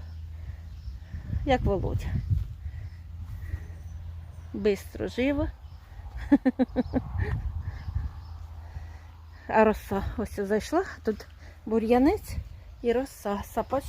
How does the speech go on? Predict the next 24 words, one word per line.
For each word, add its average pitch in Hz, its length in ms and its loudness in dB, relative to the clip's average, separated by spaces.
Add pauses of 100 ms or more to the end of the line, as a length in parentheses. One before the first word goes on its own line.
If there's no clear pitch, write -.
ще 220 120 4
не 190 140 0
будеш. 214 420 -2 (2000)
Зараз, 226 280 4
поки - 280 -6
гуси 208 440 -4 (680)
пасуться, 233 520 -4
згребу 202 440 4
тут - 240 -10
оцей 202 260 -4
мусор - 460 0 (800)
та 214 100 -8
вивезу. 202 520 0 (2000)
А 381 120 -2
ну, 208 280 2
пішли 480 580 4 (220)
далі 208 240 4 (300)
пад-, - 160 -8 (720)
пастися. 196 600 -6 (1120)
Я 247 220 8
їх 226 200 0
випускаю, 226 580 4
якщо 214 300 2
тут - 180 -6